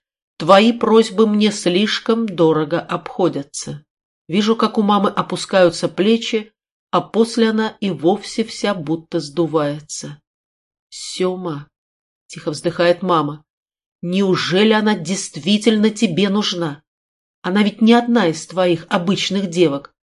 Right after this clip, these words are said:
С ней не выйдет так, чтобы по расписанию». «Откуда такие познания, мам?» хмыкаю зло, но ответ не хочу слышать. «Семен, я тоже женщина.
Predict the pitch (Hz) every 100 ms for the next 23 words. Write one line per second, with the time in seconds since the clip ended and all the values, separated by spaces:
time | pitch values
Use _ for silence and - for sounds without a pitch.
0 | _ _ _ - - 202 202 214 214 170
1 | 233 226 233 180 151 - _ _ _ -
2 | - 185 180 185 196 - 202 - 180 147
3 | 143 147 _ _ _ _ _ _ _ _
4 | 165 170 - - 277 262 262 247 240 247
5 | 240 226 226 226 277 180 143 135 131 151
6 | 196 147 113 _ _ - 170 175 175 170
7 | 143 180 226 226 - 170 175 165 160 180
8 | 220 226 226 233 226 - 165 160 160 151
9 | 151 - - - _ _ _ _ _ _
10 | _ _ _ - - 165 170 180 127 -
11 | _ _ _ _ _ _ 143 170 165 202
12 | 196 214 214 196 139 - 147 143 147